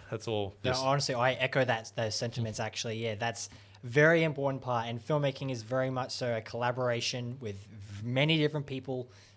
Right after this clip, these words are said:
Speaker 2: peoples with varying walks of life. And yeah, that's, I, I definitely agree with what you're saying there. And,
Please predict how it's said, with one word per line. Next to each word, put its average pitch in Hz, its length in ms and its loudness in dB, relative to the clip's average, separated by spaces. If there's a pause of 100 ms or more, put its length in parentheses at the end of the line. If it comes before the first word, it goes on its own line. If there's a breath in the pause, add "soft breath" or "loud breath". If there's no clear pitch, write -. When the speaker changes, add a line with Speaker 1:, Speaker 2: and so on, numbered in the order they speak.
(180 loud breath)
Speaker 2:
peoples 127 500 0
with 120 380 -4 (580)
varying 143 400 4
walks 135 280 0
of 104 100 -4
life. 107 400 -4 (400 soft breath)
And 113 300 -4
yeah, 113 120 -2
that's, 120 300 -2
I, 127 220 4
I 120 100 2
definitely 120 400 -2
agree 117 220 -4
with 110 160 -4
what 113 100 -10
you're 107 100 -6
saying 101 320 -6
there. 101 260 -6
And, 104 280 -8